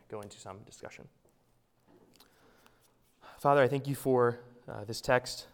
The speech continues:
uh, even the hard parts, uh, even the parts that are obscure and, and, uh, abstract to us. I pray that you would give us, uh, humble hearts and humble spirits as we,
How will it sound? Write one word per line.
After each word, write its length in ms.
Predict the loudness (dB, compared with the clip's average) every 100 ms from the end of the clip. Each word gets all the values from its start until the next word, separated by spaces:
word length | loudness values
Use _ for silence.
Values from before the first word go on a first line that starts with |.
| _ -8
uh, 220 | -6 -8 -14 _ _ -6
even 160 | -2 0
the 60 |
hard 220 | 2 2
parts, 360 | 2 0 -2 -18 _ -12
uh, 160 | -10
even 180 | -8 -10
the 60 | -4
parts 280 | -2 -2 -4
that 100 | -6
are 220 | -6 -8 _ _ _ _ _ -16
obscure 720 | -12 -10 -6 2 4 6 6
and, 180 | 2 -4 -14 -20 _ -16
and, 220 | -10 -8
uh, 200 | -8 -8 -14 _ _ _
abstract 480 | -18 -8 -6 -6 -8
to 120 | -12
us. 240 | -10 -14 -20 _ _ _ _ _ _ _
I 40 | -2
pray 100 | 0
that 80 |
you 60 | 2
would 100 | 2
give 120 | 2
us, 280 | 0 -2 -8
uh, 160 | -10 -4
humble 400 | 2 4 2 2
hearts 360 | 4 4 2
and 200 | -6 -8
humble 220 | -6 -6 -6
spirits 400 | -4 -4 -4 -8
as 100 | -8
we, 220 | -8